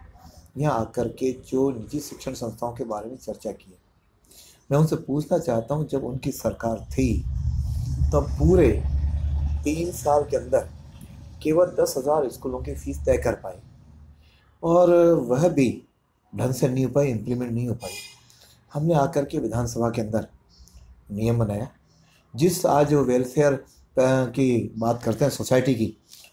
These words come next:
वो तो हमारी देन है। उसमें स्पष्ट हमने कहा है कि हर स्कूल के अंदर एक दस लोगों की समिति होगी, उसमें पाँच लोग management के होंगे, teachers और management के, पाँच लोग अभिभावकों के होंगे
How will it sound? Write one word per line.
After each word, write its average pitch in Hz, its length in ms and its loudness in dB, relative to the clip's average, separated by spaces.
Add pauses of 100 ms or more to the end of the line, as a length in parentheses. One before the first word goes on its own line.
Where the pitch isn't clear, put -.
(100)
वो 170 60 2
तो 175 80 0
हमारी 202 240 4
देन 160 240 2
है। 107 180 -10 (640)
उसमें 180 320 6
स्पष्ट - 460 0
हमने 156 200 4
कहा 110 240 -4
है 104 220 -2 (460)
कि 135 60 -4
हर 165 220 6
स्कूल 156 300 0
के 147 120 0
अंदर 135 240 2
एक 151 200 -2
दस 139 160 -4
लोगों 123 200 0
की 143 60 -4
समिति 110 420 -4
होगी, 101 380 -4 (580)
उसमें 165 400 2
पाँच 147 360 0
लोग 165 160 2
management 117 540 -4
के 135 80 -4
होंगे, 123 360 0
teachers 123 480 -6
और 117 60 -2
management 104 420 -8
के, 143 180 -6 (440)
पाँच 165 180 2
लोग 185 120 2
अभिभावकों 151 520 2
के 170 80 0
होंगे 104 220 0